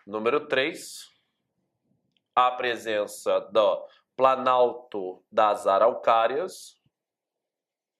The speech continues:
com araucárias, onde você vai ter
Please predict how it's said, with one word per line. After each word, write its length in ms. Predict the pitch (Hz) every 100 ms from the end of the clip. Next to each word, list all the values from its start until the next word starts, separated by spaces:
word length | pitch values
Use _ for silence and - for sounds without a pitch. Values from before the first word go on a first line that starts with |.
| _ _ _ _ _ _ _ _ _ _ _ _ _ _ _ _ _ _ _ _ _ _ _ _ _ _ _ _ _ _ _ _ _
com 340 | - 82 78 - _ _ _ _ _ _ _ _ _ _ _ _ _ _ _ _ _ _ _ _ _ _ _ _ _ _ _ _ _ _ _ _ _ _ _ _ _
araucárias, 1300 | 90 92 90 90 92 87 87 101 147 - - - _ _ _ _ _ _ _ _ _ _ _ _ _ _ _ _ _ _ - _
onde 380 | 180 185 160 135
você 400 | 127 135 131 131
vai 240 | 117 117 117
ter 420 | - 95 87